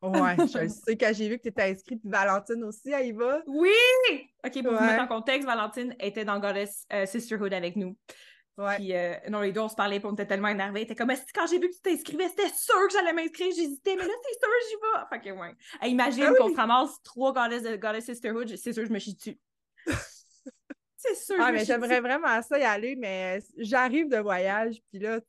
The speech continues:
Speaker 1: sais, euh, euh, avec un coco, euh, c'est, c'est pas toujours
Speaker 2: Je
Speaker 1: évident,
Speaker 2: comprends.
Speaker 1: là, euh, de,
Speaker 2: Je
Speaker 1: de
Speaker 2: comprends.
Speaker 1: partir. Fait que j'avais dit à mon chum que le prochain voyage que je ferais, je voulais le faire avec lui parce que je trouve
Speaker 2: Oh.
Speaker 1: ça important qu'on se donne du temps,
Speaker 2: Ben
Speaker 1: tu sais.
Speaker 2: oui.
Speaker 1: Dans le quotidien, euh, tu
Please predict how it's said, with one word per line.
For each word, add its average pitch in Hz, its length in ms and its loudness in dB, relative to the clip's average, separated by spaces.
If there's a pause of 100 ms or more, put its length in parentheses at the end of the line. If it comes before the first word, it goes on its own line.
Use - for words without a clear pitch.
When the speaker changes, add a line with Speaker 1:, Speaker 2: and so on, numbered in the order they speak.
Speaker 1:
sais, 214 180 -4
euh, 160 160 -4 (520)
euh, 143 240 -4
avec 185 280 2
un 196 120 4
coco, 220 560 0
euh, 160 500 -4 (140)
c'est, 170 120 -8
c'est 170 200 -12
pas 208 100 -10
toujours 208 320 -2
Speaker 2:
Je 214 60 -2
Speaker 1:
évident, 196 180 -2
Speaker 2:
comprends. 190 240 4
Speaker 1:
là, 185 320 0
euh, 156 140 -6 (560)
de, 160 120 -4
Speaker 2:
Je 156 80 0
Speaker 1:
de 151 40 -2
Speaker 2:
comprends. 165 160 -2
Speaker 1:
partir. 185 540 -2 (100)
Fait 160 160 -8
que 143 500 -4
j'avais 165 640 -4
dit 175 80 -2
à 208 80 2
mon 190 160 -4
chum 196 240 -8
que 196 80 -4
le 156 80 -2
prochain 175 380 -6
voyage 185 380 -4
que 151 120 -6
je 151 120 -12
ferais, 160 380 -8
je 165 100 -16
voulais 160 160 -8
le 156 60 -12
faire 185 180 -4
avec 160 400 -4
lui 180 240 -8
parce 147 260 -12
que - 140 -12 (100)
je 147 80 -12
trouve 147 160 -12
Speaker 2:
Oh. - 40 -16
Speaker 1:
ça 165 80 -8
important 170 420 -8
qu'on 156 180 -6
se 156 60 -12
donne 170 240 -8
du 151 80 -18 (160)
temps, 175 220 -6 (100)
Speaker 2:
Ben 190 180 -6
Speaker 1:
tu 196 80 -4
sais. 214 120 0
Speaker 2:
oui. 185 60 -10 (540)
Speaker 1:
Dans 175 140 -2
le 180 60 -4
quotidien, 214 600 -4
euh, 165 460 -4
tu 165 40 -18